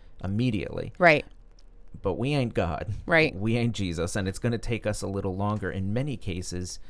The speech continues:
Speaker 1: to truly forgive someone. So when we look at forgiveness, I think for us in human terms, we can look at it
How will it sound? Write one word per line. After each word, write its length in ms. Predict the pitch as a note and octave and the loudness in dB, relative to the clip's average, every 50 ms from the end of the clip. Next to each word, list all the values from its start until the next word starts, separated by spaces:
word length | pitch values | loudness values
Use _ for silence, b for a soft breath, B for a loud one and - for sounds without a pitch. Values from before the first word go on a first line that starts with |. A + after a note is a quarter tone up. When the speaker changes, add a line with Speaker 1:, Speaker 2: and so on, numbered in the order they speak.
| b b b b b b - | b b b b b b -8
Speaker 1:
to 120 | - G2+ | -6 -6
truly 380 | G2+ - - - B2 A2+ A2 F#2+ | -6 -6 -4 -2 -2 0 -2 -2
forgive 360 | - - E2 - F#2+ F#2+ F#2+ | -4 -6 -6 -4 -4 -4 -2
someone. 300 | - - F2+ E2+ - E2+ | -2 -4 -4 -4 -4 -4
So 120 | - - | -2 0
when 140 | A2 G#2+ G#2 | 0 2 2
we 100 | G2+ G2+ | 0 0
look 200 | G2+ C#3+ E3+ - | 0 0 0 0
at 100 | B2+ - | -2 -4
forgiveness, 560 | - - G#2 - A2 A#2 A2 G#2 A2 G2 - | -4 -4 -4 0 0 0 0 0 -2 -2 -2
I 80 | - F#2 | -2 -4
think 220 | - - A2 - | -4 -4 -6 -4
for 160 | - - - - | -4 -4 -2 -2
us 180 | G#2+ G#2+ - - | -2 -2 -2 -4
in 100 | E2+ F2 | -6 -2
human 340 | - D#3+ E3+ D#3+ B2 G#2+ | -2 0 0 0 0 -2
terms, 320 | - - G#2+ G2+ G2 F2 - | -2 -2 -2 -2 -2 -4 -4
we 80 | F#2+ | -4
can 220 | - - F2+ F2+ F2+ | -2 -2 -2 -2 -2
look 200 | - A2+ - - | -2 -2 -2 0
at 160 | G2+ F#2 E2+ | -2 -2 0
it 160 | - - - | -2 -4 -6